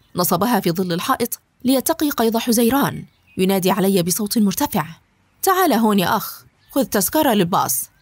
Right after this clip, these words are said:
ليس هناك ما هو موحش للمرء أكثر من أن ينادى عليه بهذا النداء: "يا أخ." "يا أخ" هي بالتحديد العبارة التي تلغي الأخوة. تأملته لحظة، دفعت له ثمن التذكرة بالعملة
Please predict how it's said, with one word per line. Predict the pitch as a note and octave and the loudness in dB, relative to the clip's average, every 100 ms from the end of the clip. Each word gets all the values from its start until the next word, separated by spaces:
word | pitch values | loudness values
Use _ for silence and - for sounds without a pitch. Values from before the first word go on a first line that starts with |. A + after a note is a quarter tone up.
| _ _ _ _ - | _ _ _ _ -2
ليس | F4 C#4+ | 0 2
هناك | A3 F#3+ G3+ | 2 2 0
ما | G3 F#3+ | 0 0
هو | G#3 F3+ | 0 0
موحش | G3 A3+ A3 G#3 | 0 -2 -2 0
للمرء | F#3+ F3 G#3 - - _ _ | 0 0 -2 -4 -14 _ _
أكثر | - - C#4 A3+ | -8 -2 0 2
من | G#3+ | 2
أن | - G3 | 0 0
ينادى | F3 G3+ G3 | 2 0 0
عليه | F3+ F3 G#3+ G#3 F#3 | 0 0 0 0 0
بهذا | F#3 G3 F#3 | 0 -2 -2
النداء: | F#3 F3+ B3 E3 - _ - | -2 -2 -4 -4 -10 _ -2
"يا | E3+ - | 0 0
أخ." | C4 - - _ _ _ _ _ _ C4 | -4 -10 -16 _ _ _ _ _ _ -2
"يا | C#4+ | 0
أخ" | F4 - - - _ _ | 0 -4 -12 -16 _ _
هي | D4 B3+ | 0 2
بالتحديد | F3+ F3+ F#3+ A#3 A#3+ - _ - - | 0 0 -2 -2 -4 -6 _ -12 -4
العبارة | C4+ B3 B3+ E4 B3+ | 0 0 0 0 0
التي | A#3+ G3+ F#3 | 0 0 -2
تلغي | F3+ A3+ G#3 | -2 0 0
الأخوة. | - G#3+ C#4 G3+ C#3+ - _ _ _ _ - | 0 -2 -4 -6 -10 -18 _ _ _ _ -6
تأملته | B3 C4 D#4+ E4 C4 C4 | -2 0 0 0 -2 0
لحظة، | C4 A#3+ - E3+ _ _ _ _ _ - | -2 -4 -8 -12 _ _ _ _ _ -4
دفعت | A3+ E4 F4+ | 0 0 2
له | D4+ A#3 A3 | 2 2 0
ثمن | A3 G#3+ F#3 | 0 0 0
التذكرة | E3+ F3 A3+ G#3 G3+ | -2 -4 0 0 0
بالعملة | G3 E3+ G3+ F3+ | 0 0 0 0